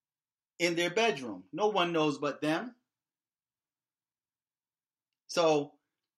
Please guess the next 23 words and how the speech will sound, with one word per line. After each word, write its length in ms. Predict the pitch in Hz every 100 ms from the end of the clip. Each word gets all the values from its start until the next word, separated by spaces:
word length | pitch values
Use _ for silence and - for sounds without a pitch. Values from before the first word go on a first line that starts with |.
| _ _ _ _ _ _
don't 320 | 143 240 254
be 80 | 247
deceived. 760 | 214 208 - 240 175 110 - _ _ _ _ _ _ _ _ _ -
God 260 | 151 170
is 120 | 170
not 280 | 170 180 190
mocked. 500 | 208 202 139 - - _ _ _ _ _ _ _ _ _ _
Whatsoever 880 | 110 190 220 - 196 - 180 190 196
a 100 | 139
man 480 | 139 165 180 185 196
soweth, 500 | - 190 202 220 233 _ _ _ _ _ _ _ _ _ -
that 360 | 131 196 170
shall 280 | - - 165
he 120 | 156
also 360 | 151 151 147 147
reap. 340 | 160 156 - - _ _ _ _ _ _ _ _ _ _ _ _ _
So 180 | - 151
feedback, 720 | 147 233 226 180 180 175 - _ _ _ _ _ _ _ _ _ -
tell 160 | 196 196
me 80 |
what 180 | 180 175
you 60 | 147
think. 440 | - 220 226 -